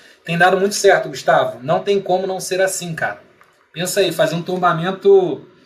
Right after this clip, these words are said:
fazer um movimento aí de tombar a empresa pra operar, pra agilidade, não é simples, não é trivial.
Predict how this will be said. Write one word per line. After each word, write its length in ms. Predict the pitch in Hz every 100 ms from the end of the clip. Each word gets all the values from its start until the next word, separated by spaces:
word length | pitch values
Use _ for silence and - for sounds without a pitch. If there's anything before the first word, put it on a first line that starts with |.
| _ _ _
fazer 140 | 131
um 40 | 160
movimento 460 | 180 170 170 196
aí 40 | 185
de 80 | 170
tombar 300 | 180 160 165
a 60 |
empresa 360 | 165 160 156 151
pra 140 | 151
operar, 600 | 151 156 147 139 131 120 - _ _ _ _ _ _ _
pra 120 | 143
agilidade, 600 | 131 135 151 131 165 160
não 160 | 139 170
é 60 |
simples, 360 | 185 170 175 127
não 100 | 135
é 40 |
trivial. 560 | 143 156 151 147 135 -